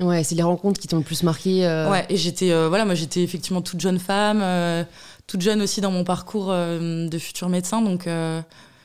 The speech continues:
Speaker 2: je trouve que oui, ça m'a vraiment ouvert l'esprit sur la multitude des carrières, euh, qu'on, qu'on, qu'on peut mener. Et, euh, j'avais aussi, euh, j'avais pas beaucoup confiance en moi. Et aujourd'hui encore, c'est, c'est, c'est un peu compliqué, j'ai pas toujours confiance en moi.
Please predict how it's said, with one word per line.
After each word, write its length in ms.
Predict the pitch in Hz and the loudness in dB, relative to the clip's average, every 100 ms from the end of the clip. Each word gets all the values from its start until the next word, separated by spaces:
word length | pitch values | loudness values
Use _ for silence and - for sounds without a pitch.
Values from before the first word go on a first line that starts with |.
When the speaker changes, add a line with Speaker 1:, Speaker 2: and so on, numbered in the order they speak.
| - | -18
Speaker 2:
je 80 | - | -8
trouve 180 | 214 | -8
que 140 | 190 185 | -4 -2
oui, 120 | 196 | -2
ça 160 | 185 175 | -2 -2
m'a 500 | 160 160 165 160 160 | 0 0 0 -2 -4
vraiment 320 | 160 202 220 214 | -2 0 0 0
ouvert 280 | 214 214 | -2 0
l'esprit 440 | 208 202 - 226 247 - _ _ _ _ _ - 156 | 2 0 0 -2 -4 -10 _ _ _ _ _ -10 -4
sur 140 | 196 | 0
la 80 | 196 | 4
multitude 420 | 240 226 220 240 | 4 2 -2 0
des 120 | 190 | 0
carrières, 420 | 190 202 202 202 196 | 2 0 0 0 0
euh, 140 | 165 | -2
qu'on, 320 | 165 170 160 | -4 -6 -6
qu'on, 500 | 156 170 160 156 151 151 - - - | -6 -6 -4 -4 -6 -8 -8 -10 -10
qu'on 140 | - 180 | -6 -2
peut 140 | 185 | 0
mener. 320 | 185 180 208 - - - - - - - - | 2 2 0 -4 -20 -20 -20 -20 -20 -10 0
Et, 200 | 202 185 | 2 4
euh, 300 | 180 185 190 - _ _ _ _ _ - | 4 2 -2 -8 _ _ _ _ _ -4
j'avais 320 | 185 196 247 | 0 2 2
aussi, 420 | 240 202 - 262 | 2 0 -2 0
euh, 140 | 208 180 | 2 2
j'avais 200 | 170 165 | 0 0
pas 120 | 240 | 0
beaucoup 200 | 220 214 | -4 -6
confiance 340 | - 202 185 165 | -6 -6 -4 -4
en 40 | |
moi. 140 | 170 - | -4 -4
Et 80 | 151 | -6
aujourd'hui 320 | 156 156 165 180 | -6 -4 -4 -4
encore, 280 | 165 196 - | -4 -8 -10
c'est, 320 | - 151 147 | -10 -10 -10
c'est, 240 | - - | -12 -12
c'est 120 | 147 | -6
un 60 | 160 | -4
peu 120 | 175 | -4
compliqué, 360 | 196 185 175 220 | -6 -6 -2 -2
j'ai 120 | 208 | -2
pas 120 | 165 | -4
toujours 200 | - 220 | -8 -6
confiance 320 | 214 - 190 | -6 -4 -4
en 60 | 180 | -2
moi. 160 | 175 | -2